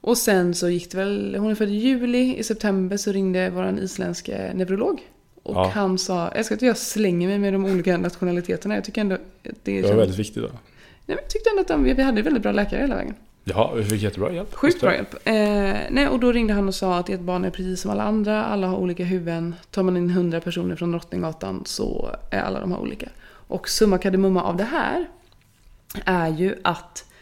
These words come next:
Speaker 1: vi var så extremt oroliga liksom fem veckor innan förlossningen, eller fyra veckor. Eh, så vi hade kanske våran så här,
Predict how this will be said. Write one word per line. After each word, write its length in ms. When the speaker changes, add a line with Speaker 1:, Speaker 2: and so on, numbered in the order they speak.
Speaker 1:
vi 220
var 140
så 100
extremt 380
oroliga 360
liksom 260
fem 260
veckor 400
innan 340
förlossningen, 600
eller 120
fyra 180
veckor. 280
Eh, 260
så 140
vi 140
hade 360
kanske 280
våran 340
så 100
här, 280